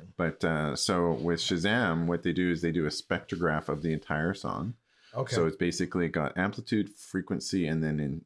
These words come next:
Speaker 1: uh, then timbre.
Speaker 2: Oh, yeah.
Speaker 1: Okay. And it, uh, it, and so if you look at a spectrograph, it's like, uh, it's got bumps and peaks and colors.
Speaker 2: Right,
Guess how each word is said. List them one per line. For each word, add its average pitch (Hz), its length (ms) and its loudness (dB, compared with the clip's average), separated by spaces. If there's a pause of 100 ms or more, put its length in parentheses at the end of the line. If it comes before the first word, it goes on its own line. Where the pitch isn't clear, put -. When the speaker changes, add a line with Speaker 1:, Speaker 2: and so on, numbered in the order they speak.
Speaker 1:
uh, 67 260 -2
then 76 240 -2
timbre. 71 480 -4 (640)
Speaker 2:
Oh, 156 180 4
yeah. 139 240 2
Speaker 1:
Okay. 82 240 -2 (380)
And 85 180 2
it, 85 260 -2
uh, 76 300 0 (120)
it, - 260 -4 (480)
and 90 220 0
so - 180 0
if 87 100 -4
you 87 120 4
look 113 260 2
at 101 100 2
a 92 40 4
spectrograph, 78 800 0
it's - 180 -8
like, 69 300 -2
uh, 52 200 -4
it's - 120 -12
got - 220 -4
bumps 87 280 -2
and 85 100 -2
peaks - 300 -2
and 65 120 -6
colors. - 500 -6
Speaker 2:
Right, 131 340 2